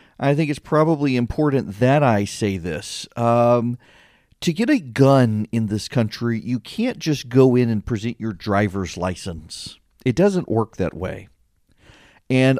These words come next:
a lot of the people who are opining about how easy it is to get a gun have clearly never bought one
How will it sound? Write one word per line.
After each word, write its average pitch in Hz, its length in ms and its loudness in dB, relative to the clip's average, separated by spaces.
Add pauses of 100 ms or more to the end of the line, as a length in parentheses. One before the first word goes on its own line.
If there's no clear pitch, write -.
a 131 80 2
lot 175 220 4
of 202 80 0
the 151 80 0
people 156 380 2
who 135 180 4
are 123 200 2
opining 127 760 2
about 113 240 2
how 113 180 2
easy 123 280 -4
it 110 40 0
is 110 160 -2
to 113 80 -10
get 110 140 -2
a - 20 -4
gun 113 200 0
have 113 160 -2
clearly 156 320 -2
never 110 260 0
bought 131 420 0
one 90 420 -4